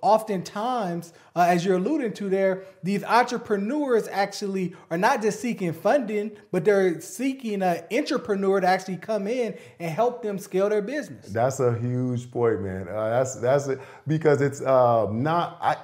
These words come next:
Speaker 2: I, they're just basically saying, "I cannot do it myself." So most people are afraid to admit that.
Speaker 1: Absolutely.
Speaker 2: Most people are afraid to admit that. Um, when you have great guidance, when you have great help, when you have great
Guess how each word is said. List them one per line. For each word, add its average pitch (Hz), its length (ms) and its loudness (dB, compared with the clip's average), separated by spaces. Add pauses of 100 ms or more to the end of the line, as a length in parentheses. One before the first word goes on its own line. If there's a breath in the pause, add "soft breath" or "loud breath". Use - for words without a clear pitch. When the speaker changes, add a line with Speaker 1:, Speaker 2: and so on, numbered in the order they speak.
Speaker 2:
I, 143 120 4 (600)
they're 180 260 4
just 156 240 0
basically 151 380 2
saying, 143 240 -4 (240)
"I 170 160 4
cannot 135 680 -6
do 151 220 2
it 123 100 -2
myself." - 880 -8 (480 soft breath)
So 107 220 -12
most 131 240 -2
people 120 280 -4
are 92 260 -2
afraid 92 340 -8
to - 100 -14
admit 82 300 -10
that. - 240 -16 (440)
Speaker 1:
Absolutely. 131 460 -12
Speaker 2:
Most 113 200 -4
people 98 260 -6
are 85 160 -4
afraid 82 300 -8
to 78 60 -14
admit 78 260 -12
that. 71 260 -14 (480 soft breath)
Um, 95 480 2 (560)
when 107 180 -6
you 143 120 -2
have 120 520 -2
great 95 300 -6
guidance, 110 500 -4
when 101 140 -8
you 113 80 -8
have 110 320 -4
great 82 240 -8
help, 104 420 -4
when 98 140 -8
you 110 100 -8
have 107 300 -4
great 85 240 -10